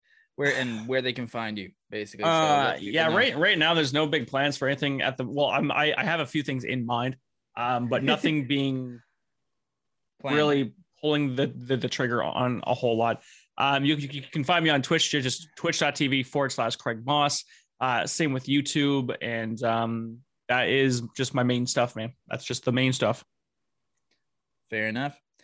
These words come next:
Speaker 1: Well, man, honestly, it's actually been a great conversation, and, uh, I know we have these every time we talk, but it's nice to tap into the reasons why you do what you do, because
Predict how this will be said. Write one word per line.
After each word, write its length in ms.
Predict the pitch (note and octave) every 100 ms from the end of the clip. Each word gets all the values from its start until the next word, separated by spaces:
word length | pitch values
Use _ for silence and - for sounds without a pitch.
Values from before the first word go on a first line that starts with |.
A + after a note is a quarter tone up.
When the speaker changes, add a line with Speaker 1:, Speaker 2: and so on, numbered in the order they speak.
| _ _ - _
Speaker 1:
Well, 160 | D#3 F#3
man, 320 | F#3 F3+ F#3+ - _ _ _ _ _
honestly, 640 | D3 F3 F#3 F#3+ F#3 F#3+ _ _
it's 380 | D3 - - -
actually 320 | C3+ C3+ D3
been 320 | C#3 C3+ B2 -
a 40 |
great 300 | A#2 B2+ B2+
conversation, 720 | C#3 A#2+ A2 A#2 G#2+ A2+ A2+ F#2+
and, 460 | A2+ A2 A2 A2
uh, 320 | A2+ A2 G#2+ -
I 100 | C3+
know 120 | E3
we 100 | D#3
have 180 | D3+ C#3+
these 200 | C3 B2+
every 180 | C3 B2+
time 240 | B2+ A#2
we 100 | A2+
talk, 320 | G#2 B2+ A2+ -
but 180 | A2 G2+ _ _ _
it's 180 | C#3+ C#3+
nice 200 | F#3 F3+
to 80 | D#3
tap 300 | C3+ D3+ D3+
into 720 | D3 C3 D3+ C#3 C3+ C3 A#2 _ _ _ _ _ _ -
the 100 | C#3+
reasons 500 | C3+ D3+ D3 C#3 B2
why 260 | B2 B2 B2
you 200 | B2 A#2+
do 200 | A2+ A#2
what 100 | G#2+
you 180 | G#2 A2+
do, 220 | A2+ A2
because 500 | G#2 G#2+ A#2 A2+ G2+